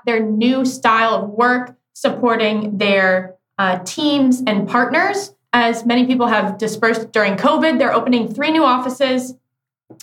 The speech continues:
um, Santa Monica, New York, and Miami Beach. So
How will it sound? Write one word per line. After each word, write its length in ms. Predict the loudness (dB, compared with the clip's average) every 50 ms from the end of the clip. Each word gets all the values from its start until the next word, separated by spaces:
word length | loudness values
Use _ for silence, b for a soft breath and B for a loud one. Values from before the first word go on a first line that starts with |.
| -20 _ _ _ _ _
um, 500 | 0 0 2 2 0 -2 -4 -6 -10 -12 -14
Santa 280 | -8 -4 0 0 2 2
Monica, 460 | 2 0 0 0 0 0 0 2 2
New 240 | 2 2 2 2 2
York, 480 | 2 2 2 2 2 2 0 -2 -4 -8 -6
and 500 | -4 -2 -2 0 0 0 0 -2 -4 -4 -2
Miami 340 | 0 2 2 2 2 0 0
Beach. 380 | -2 -2 -4 -4 -6 -8 -4
So 440 | 0 2 2 2 2 0 -2 -6 -10